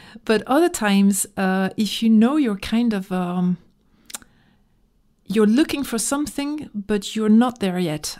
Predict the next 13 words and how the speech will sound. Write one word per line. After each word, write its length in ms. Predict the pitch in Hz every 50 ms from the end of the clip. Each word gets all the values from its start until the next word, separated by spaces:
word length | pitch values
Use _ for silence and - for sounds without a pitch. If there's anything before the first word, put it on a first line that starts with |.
| _ _ -
Uh, 420 | 196 185 190 190 185 185 185 180 -
it 160 | - 214 196 -
could 200 | - 220 196 196
be 120 | 208 196
technical. 880 | - - - 247 247 - 208 202 - - 202 196 190 190 190 196 - _ _ _
Uh, 340 | - 202 196 196 196 196 190
that 160 | 185 208 208
was 180 | 220 214 190 -
certainly 380 | - - 202 202 - 208 202 185
the 100 | 185 185
case 280 | - - 185 185 -
for 100 | - 180
me. 360 | 175 185 208 226 226 233 233